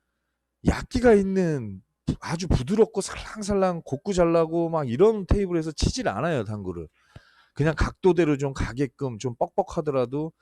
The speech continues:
각도대로 좀 보내고 가고 뭐 이런 테이블들을 이제 많이 치다 보면은요, 공 무게감을 이기려면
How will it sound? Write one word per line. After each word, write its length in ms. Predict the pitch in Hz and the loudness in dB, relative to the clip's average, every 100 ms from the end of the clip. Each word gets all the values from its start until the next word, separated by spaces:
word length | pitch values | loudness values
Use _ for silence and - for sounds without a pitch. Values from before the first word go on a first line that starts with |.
| _ _ _ - | _ _ _ -4
각도대로 580 | - - 147 143 135 | -4 0 0 0 0
좀 200 | 127 127 | -2 -6
보내고 500 | 110 110 131 123 120 | -6 -4 -2 -2 -2
가고 600 | 135 - 104 113 117 139 | -2 -2 -2 -4 -4 -6
뭐 180 | 123 110 | -4 -4
이런 240 | 107 151 147 | -2 -2 0
테이블들을 640 | 147 135 123 117 120 117 | 0 0 -4 -6 -6 -6
이제 100 | 107 101 - _ _ - _ _ _ | -8 -12 -16 _ _ -20 _ _ _
많이 360 | 95 98 151 | -8 -4 -2
치다 280 | 143 - 143 | -2 -2 -2
보면은요, 640 | 117 104 107 107 131 165 95 | -2 -6 -8 -8 -8 -8 -8
공 300 | - 135 110 | -8 -6 -6
무게감을 540 | 127 156 147 143 131 | 0 0 0 -4 -6
이기려면 720 | 98 107 123 110 104 151 120 | -8 -6 -4 -4 -6 -8 -10